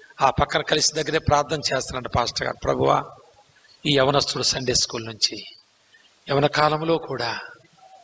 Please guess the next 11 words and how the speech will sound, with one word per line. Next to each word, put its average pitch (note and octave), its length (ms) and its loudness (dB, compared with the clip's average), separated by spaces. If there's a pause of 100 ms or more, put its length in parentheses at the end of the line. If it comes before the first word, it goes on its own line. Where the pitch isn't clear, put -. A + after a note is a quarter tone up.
(600)
నిరుద్యోగిగా D3+ 680 2
ఉన్నప్పుడు D#3+ 680 0 (680)
సేవలో C3 400 0 (120)
చాలా C3 120 -2
సహకరిస్తూ C3+ 600 0
ఉండగా A#2 440 -4 (760)
నీవు C3 140 2
కృప E3 240 2
చూపి B2 680 -2
ఇండస్ట్రీ C3 440 0
ఇచ్చావు, A2 440 -4